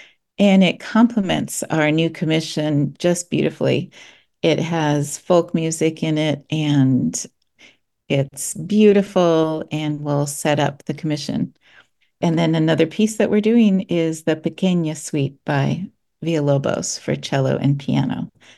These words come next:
Very, very beautiful. And then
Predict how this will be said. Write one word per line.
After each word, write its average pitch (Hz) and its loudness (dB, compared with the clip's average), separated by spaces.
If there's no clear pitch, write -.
Very, 147 2
very 143 -2
beautiful. 143 -4
And 151 0
then 151 2